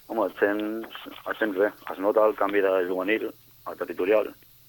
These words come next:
però, però hi ha molt bon ambient i, i es nota que els partits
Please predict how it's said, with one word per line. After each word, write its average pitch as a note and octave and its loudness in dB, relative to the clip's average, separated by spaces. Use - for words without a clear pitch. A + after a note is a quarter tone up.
però, F2+ 2
però E2+ -4
hi E2 -6
ha E2+ 0
molt F2 -8
bon F2 -6
ambient G2+ 0
i, G2 -4
i F#2+ -4
es F2 -8
nota F#2+ 0
que G2 2
els F#2 -6
partits G2 -6